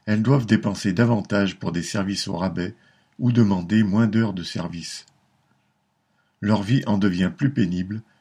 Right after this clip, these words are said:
avec moins de présence autour d'elles et des toilettes ou des soins moins fréquents.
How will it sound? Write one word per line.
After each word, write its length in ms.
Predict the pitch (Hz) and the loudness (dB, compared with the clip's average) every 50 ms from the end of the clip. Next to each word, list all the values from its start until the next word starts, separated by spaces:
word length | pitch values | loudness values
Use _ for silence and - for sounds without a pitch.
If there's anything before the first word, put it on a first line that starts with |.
| _ _ _ - | _ _ _ -4
avec 300 | 117 107 104 107 104 - | -2 2 2 2 2 2
moins 200 | 117 120 139 131 | 2 4 6 6
de 60 | 113 | 6
présence 480 | 98 - - 107 104 98 127 123 - - | 4 2 0 -2 0 0 0 -2 -2 -2
autour 260 | 110 - - 85 80 | -6 -6 -6 -8 -6
d'elles 320 | 76 82 90 90 92 104 110 _ _ _ _ _ - | -4 -4 -2 -2 -2 -4 -6 _ _ _ _ _ -6
et 80 | - 104 | -2 2
des 160 | 104 110 104 | 4 4 4
toilettes 480 | - 110 104 92 95 104 107 107 - - | 4 2 2 4 4 2 2 0 -2 -2
ou 100 | 117 113 | 0 2
des 100 | 104 98 | 2 0
soins 260 | 87 - - 107 104 | 0 -2 -2 -2 -2
moins 200 | 98 90 101 113 | 0 0 0 0
fréquents. 440 | 110 - - 110 - - 92 85 85 | 0 -2 -4 -6 -6 -6 -10 -12 -12